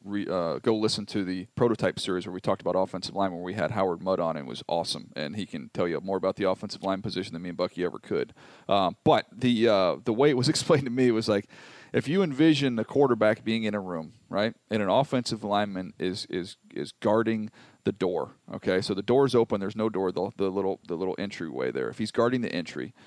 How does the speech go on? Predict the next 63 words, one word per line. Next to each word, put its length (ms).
and 160
somebody 380
tries 360
to 100
get 180
in, 320
and 140
he 120
pushes 440
that 260
guy 260
fifteen 560
feet 240
away 220
from 160
the 80
door 400
and 180
puts 240
him 120
on 100
the 80
ground, 460
is 200
that 300
better 400
than 140
the 80
guy 240
who 100
stands 340
in 60
front 200
of 40
the 60
door 380
and 140
when 100
somebody 280
tries 180
to 80
get 160
in, 180
he 140
just, 340
he 120
just 180
stands 340
there 160
and 80
stops 380
him 80
from 140
getting 220
in? 140
He 80
said, 200
"At 160
the 120
end 120
of 60
the 60
day, 340